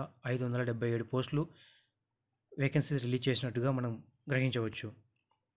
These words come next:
ఇక ఇంపార్టెంట్ డేట్స్‌కి వస్తే, స్టార్టింగ్ డేట్స్ రిజిస్ట్రేషన్ కోసం ఫస్ట్ జూలై రెండు వేల ఇరవై ఇచ్చారు. లాస్ట్ డేట్ వచ్చేసి ట్వంటీ ఫస్ట్ జూలై ట్వంటీ ట్వంటీ. పేమెంట్ చేయడానికి కూడా సేమ్ డేటే ఇచ్చారు. ఇక మీద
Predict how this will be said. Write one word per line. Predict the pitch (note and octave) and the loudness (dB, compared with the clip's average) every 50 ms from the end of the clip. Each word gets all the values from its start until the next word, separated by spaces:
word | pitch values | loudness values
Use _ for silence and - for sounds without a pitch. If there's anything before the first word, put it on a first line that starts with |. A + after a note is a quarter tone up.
| _ _ _ _ _ - - _ _ - | _ _ _ _ _ -20 -20 _ _ 2
ఇక | D3 | 4
ఇంపార్టెంట్ | E3+ E3 E3 D#3+ D3+ F3+ F3+ E3 E3 E3 D#3+ E3+ | 6 6 6 4 4 2 2 2 2 2 0 2
డేట్స్‌కి | D3 D#3+ D#3+ D#3 - - | 4 2 2 2 0 -2
వస్తే, | C3 - - - C#3 D3 D3+ - - _ _ _ _ _ _ _ _ _ _ _ _ _ _ _ _ _ _ _ _ _ _ _ _ _ _ _ _ _ _ _ _ - | -4 -4 -2 -2 -2 -2 -2 -6 -16 _ _ _ _ _ _ _ _ _ _ _ _ _ _ _ _ _ _ _ _ _ _ _ _ _ _ _ _ _ _ _ _ -2
స్టార్టింగ్ | - D#3 D3+ D3+ F3 F3+ E3 | 2 2 4 4 4 2 4
డేట్స్ | D#3 D#3+ D#3 D3+ - - - _ _ _ _ _ | 4 4 4 2 0 -6 -14 _ _ _ _ _
రిజిస్ట్రేషన్ | - D3 D3 - D#3 D3 D#3 D#3+ D3 | -2 0 2 2 2 2 2 2 2
కోసం | - D3+ C3+ - D#3 D#3 - - _ _ _ _ _ _ _ _ _ _ _ _ - | 4 2 2 2 -2 -4 -4 -8 _ _ _ _ _ _ _ _ _ _ _ _ -2
ఫస్ట్ | - D3+ - - | 0 0 2 2
జూలై | D3+ C3+ D3 C#3 D3 D3 | 2 2 4 4 6 6
రెండు | C#3 C3+ C3 C3 | 6 4 2 2
వేల | C3 B2+ | 2 2
ఇరవై | C3 B2+ B2 B2+ A#2+ C3 C3+ C#3 - - - | 2 0 0 0 0 0 0 -2 -4 -8 -8
ఇచ్చారు. | D3 - - C3+ A2+ G#2+ B2+ - - _ _ _ _ _ _ _ _ - | -6 -2 -2 -2 -2 -2 -4 -8 -10 _ _ _ _ _ _ _ _ 2
లాస్ట్ | B2+ C3+ D3 C#3+ - | 4 4 4 2 4
డేట్ | D3 D3 C#3+ D3 | 4 4 6 6
వచ్చేసి | C3+ - - C3 C3 D#3+ | 4 2 0 0 -2 0
ట్వంటీ | D#3 C#3+ C3 B2+ | 0 0 0 0
ఫస్ట్ | A#2+ C3+ C3+ - C#3 | 0 -4 -2 -2 -2
జూలై | A#2+ B2+ A#2+ B2+ C3 | 0 0 2 2 0
ట్వంటీ | B2+ - A#2 A2 A2+ G#2 | 0 -2 -4 -6 -4 -4
ట్వంటీ. | G#2+ G#2+ G2+ G2+ G#2+ - - _ _ _ _ _ _ _ _ _ _ _ _ _ _ _ _ _ _ - | -4 -4 -4 -6 -8 -10 -14 _ _ _ _ _ _ _ _ _ _ _ _ _ _ _ _ _ _ 4
పేమెంట్ | D#3 D3+ E3+ E3+ D#3 - - | 6 6 6 4 2 -2 -2
చేయడానికి | - - D3 C#3+ C#3+ C#3+ D3 C#3+ C#3+ | 4 6 6 6 8 6 4 4 2
కూడా | - C#3+ C#3 D3 | 2 2 2 2
సేమ్ | C#3 - - C#3+ C#3+ D3 | 2 2 4 4 6 6
డేటే | C3 C3 B2 C3+ A#2+ | 4 4 4 2 0
ఇచ్చారు. | A2 - - A2+ G2+ G#2 G2+ - - _ _ _ _ _ _ - _ _ - _ _ _ _ _ _ _ _ _ _ _ _ _ - | 0 -2 -6 -6 -6 -6 -8 -12 -18 _ _ _ _ _ _ -20 _ _ -20 _ _ _ _ _ _ _ _ _ _ _ _ _ -2
ఇక | D3 D3+ | 4 6
మీద | D#3+ D#3+ E3+ F3 | 6 6 8 6